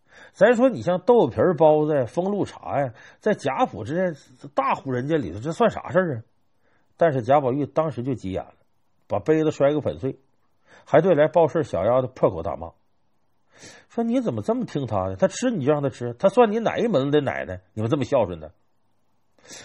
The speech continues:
那照理说，贾宝玉不是不懂事理的，温文尔雅的这个大户人家的公子，他怎么能恨奶妈恨成这样呢？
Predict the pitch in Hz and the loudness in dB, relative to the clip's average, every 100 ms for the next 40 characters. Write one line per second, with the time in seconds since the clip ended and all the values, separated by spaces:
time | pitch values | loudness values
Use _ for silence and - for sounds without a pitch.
0 | - - 226 285 262 92 - - 202 196 | -18 -10 2 4 4 0 -8 -2 -2 0
1 | 131 185 135 180 190 214 95 78 123 101 | -4 -6 -6 -6 -4 -6 -8 -10 -10 -8
2 | 60 69 85 196 240 214 175 175 73 67 | -10 -14 -4 -2 -2 -2 0 -2 -4 -8
3 | 104 117 117 - 143 107 104 113 110 110 | -8 -6 -6 -2 -2 -2 -6 -6 -8 -8
4 | 113 104 - - - _ 214 170 - 151 | -8 -10 -12 -16 -20 _ -2 -2 -2 -4
5 | - 185 65 107 135 175 156 202 190 117 | -4 -6 -4 -4 -4 -6 -4 -2 -2 -2
6 | 82 67 | -4 -14